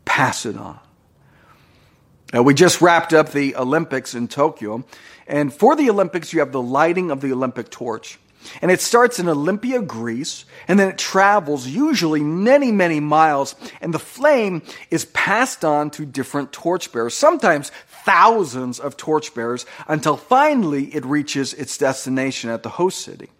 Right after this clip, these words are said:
If you were one of those torchbearers, uh, that has got to feel like a huge responsibility, right? The flame has traveled so far, it's, it's passed from one to another to another, and finally to you.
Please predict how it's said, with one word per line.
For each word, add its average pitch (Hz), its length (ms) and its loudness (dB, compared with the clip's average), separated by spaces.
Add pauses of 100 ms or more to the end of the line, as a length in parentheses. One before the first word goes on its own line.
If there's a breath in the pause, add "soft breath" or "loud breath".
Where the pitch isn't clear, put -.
(720 soft breath)
If 151 100 -6
you 339 120 10
were 320 140 8
one 220 120 8
of 190 80 6
those 165 200 2
torchbearers, 123 840 -4
uh, 135 220 -4
that 156 240 2
has 147 200 2
got 156 340 2
to 131 60 -8
feel 147 220 -4
like 131 220 -4
a 117 80 -6
huge 135 340 -4
responsibility, 120 1040 -6 (280 loud breath)
right? 139 160 2
The 127 60 -2
flame 185 360 2
has - 180 -4
traveled 165 580 2
so 151 320 -4
far, 147 320 0
it's, 151 160 -6 (160 loud breath)
it's 131 140 -8
passed 160 420 -2
from 160 180 -6
one 180 340 4
to 139 180 -6
another 170 400 2
to 131 180 -6
another, 165 320 2
and 165 160 -6
finally 262 720 2 (240 loud breath)
to - 120 -8
you. 120 360 -8